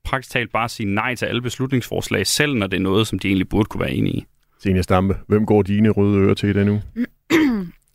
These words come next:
Speaker 3: Øh, det går til Karsten Hønge, øh, som, øh,
Speaker 2: S F'eren.
Speaker 3: Ja,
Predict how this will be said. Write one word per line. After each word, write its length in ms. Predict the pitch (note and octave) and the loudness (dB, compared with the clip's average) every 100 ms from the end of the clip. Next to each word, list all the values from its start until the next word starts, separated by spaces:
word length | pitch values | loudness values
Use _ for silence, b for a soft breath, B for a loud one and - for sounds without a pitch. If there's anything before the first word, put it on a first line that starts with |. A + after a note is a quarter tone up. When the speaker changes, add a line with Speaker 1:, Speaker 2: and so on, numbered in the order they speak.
| _ _ - - - - _ _ _ - - | _ _ -6 -6 -8 -20 _ _ _ -18 -6
Speaker 3:
Øh, 240 | F3+ E3+ F3 | -4 -2 -4
det 80 | G3+ | -4
går 160 | G#3+ G#3 | 0 0
til 140 | - | 0
Karsten 360 | - F3+ - F3 | -4 -4 -2 0
Hønge, 340 | F3 D#3+ F3 - _ _ - | 2 2 -2 -6 _ _ -4
øh, 640 | G3 F3+ C#3+ C3 - - F3+ b b b b b b b | 2 2 2 -2 -4 -6 -8 b b b b b b b
som, 500 | - - G3 F3 E3+ | -4 2 2 2 0
øh, 380 | E3+ E3 C3 G2+ | 0 0 0 2
Speaker 2:
S 80 | |
F'eren. 320 | F#3+ - F2+ E2 - _ _ - | 2 2 -2 -4 -10 _ _ -2
Speaker 3:
Ja, 180 | G#3 | 0